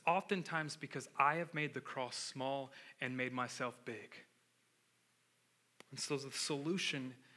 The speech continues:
is to go back to the gospel. The solution is to look to the cross, to preach to ourselves day in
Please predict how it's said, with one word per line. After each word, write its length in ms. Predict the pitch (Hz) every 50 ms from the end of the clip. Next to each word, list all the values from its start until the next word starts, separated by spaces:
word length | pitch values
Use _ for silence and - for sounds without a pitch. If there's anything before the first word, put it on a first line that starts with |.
| - - - _ -
is 160 | - 139 - -
to 100 | - 135
go 240 | 120 117 - 135
back 440 | 123 123 - 131 143 143 - - - - - - -
to 100 | - 135
the 100 | 123 117
gospel. 580 | - 123 107 107 110 - - - 113 104 - - - _ _ _ _ _ _ _ _ _ _ _ _ _ _ _ _ - _ _ - -
The 60 | 131
solution 640 | - - 156 135 139 156 196 202 - - - 156 151
is 200 | 143 156 143 - -
to 140 | - -
look 500 | 139 123 127 131 151 175 175 - - - - - - - - _ _ -
to 140 | - -
the 80 | 151 156
cross, 680 | - - - 147 135 131 123 117 - - - - - - - - - - - - _ _ -
to 120 | - 175 151
preach 500 | - - - - 202 214 208 214 - -
to 160 | - - 180
ourselves 680 | 180 165 147 - - - 160 160 147 135 120 - - - - - - - 143
day 280 | 131 165 175 185 202 202
in 460 | 196 160 165 170 170 170 165 160 156